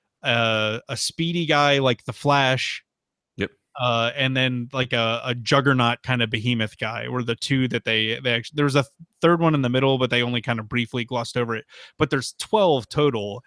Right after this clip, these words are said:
Speaker 1: and you can mix and match powers from each one to create your own superhero.
Speaker 2: Because you're a kid, why the fuck not?
Speaker 1: Which is fucking awesome. And,
Speaker 2: Absolutely.
Speaker 1: and if the, the thing in the Stick of Truth,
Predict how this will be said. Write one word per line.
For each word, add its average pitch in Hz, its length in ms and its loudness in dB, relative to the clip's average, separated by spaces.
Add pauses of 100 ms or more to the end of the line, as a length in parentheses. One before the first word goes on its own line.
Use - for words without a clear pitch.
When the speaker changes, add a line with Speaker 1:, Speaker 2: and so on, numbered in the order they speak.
(220)
Speaker 1:
and 143 160 0
you 175 80 0
can 131 320 -2
mix 196 220 2
and 147 160 2
match 143 380 -2
powers 135 520 2
from 120 240 -6
each 127 240 -8
one 127 240 0
to 120 80 -4
create 120 380 -6
your 120 180 -2
own 113 140 -4
superhero. 123 640 -6 (420)
Speaker 2:
Because 95 300 -4
you're 98 120 2
a - 20 -4
kid, 98 340 -4
why 87 140 -2
the 90 80 -4
fuck - 180 -6
not? 92 260 -6 (580)
Speaker 1:
Which 147 220 -4
is 117 220 -10 (440)
fucking 131 300 0
awesome. 117 340 -4
And, 147 240 0 (240)
Speaker 2:
Absolutely. 165 360 -2
Speaker 1:
and - 60 -20 (600)
if - 240 0 (800)
the, 151 540 -2
the 151 100 -2
thing 208 160 2
in 185 80 2
the 165 80 2
Stick 151 220 -2
of 131 80 -6
Truth, 139 440 -2